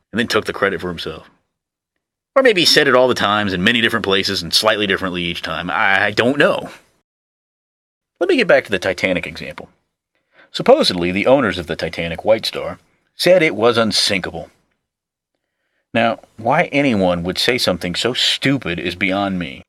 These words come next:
That's like Ford making a car with an advertisement that says it's uncrashable. If you, if you go check, it looks like many people don't think White Star ever said any such thing. At least no print ad was ever found to say so. And if you didn't find any evidence, it never happened, right?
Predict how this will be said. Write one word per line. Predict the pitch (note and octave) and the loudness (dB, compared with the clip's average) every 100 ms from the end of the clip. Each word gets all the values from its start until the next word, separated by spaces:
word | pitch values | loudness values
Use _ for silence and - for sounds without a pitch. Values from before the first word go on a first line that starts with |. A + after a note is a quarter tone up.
| - | -2
That's | E3+ F3 | 0 4
like | F3+ | 2
Ford | - D3 D3+ A2 | 2 2 2 2
making | A2+ B2+ | 2 0
a | |
car | G#2+ A#2+ A#2+ | 2 4 4
with | G#2+ | 2
an | G#2+ | 2
advertisement | C3+ A#2 - G2 G#2+ A#2+ | 4 2 2 2 2 -2
that | A2 | 0
says | A#2+ A#2+ | 0 0
it's | B2 | 0
uncrashable. | C#3+ - C3+ E3 - E2+ - - _ _ _ _ _ _ _ | 0 2 2 2 -2 -4 -10 -20 _ _ _ _ _ _ _
If | - | -14
you, | - | -10
if | - | -2
you | |
go | A#2+ D3+ | 2 2
check, | - B2 A2 | 4 4 2
it | G2+ | 0
looks | C3+ | 2
like | B2+ G2+ | 2 2
many | A#2 A2 | 0 2
people | F#2+ F#2 | 0 0
don't | F#2+ G#2+ | 0 2
think | G#2 F#2+ | 0 0
White | F2 G2 - | 2 0 2
Star | F#2+ F#2 | 2 4
ever | G#2 G#2 A2 | 4 2 2
said | - F#2 F2+ | 2 2 2
any | F#2 F2 | -2 -2
such | - E2 E2 | -2 -4 -4
thing. | - D#2+ D#2 - _ _ _ - | -8 -10 -10 -20 _ _ _ -8
At | G2 | 0
least | C3 B2 | 0 2
no | A#2 | 0
print | A2+ B2 A#2+ | 2 0 2
ad | F#2+ F#2 | 2 2
was | F#2 E2+ | 0 0
ever | G2 F#2 | 0 0
found | - G2 F2+ | 0 0 -2
to | F2 | -2
say | G2+ F#2+ | -2 0
so. | - E2 - | -2 -4 -12
And | - | -14
if | - | -4
you | |
didn't | G2 B2 | -2 2
find | C3 D3 | 2 4
any | C#3 | 4
evidence, | E3+ F3 B2 | 4 4 0
it | B2 | 2
never | E3+ E3+ | 2 4
happened, | F#3 D#3+ F#2+ | 2 2 -2
right? | F#2 D#3+ | -2 -2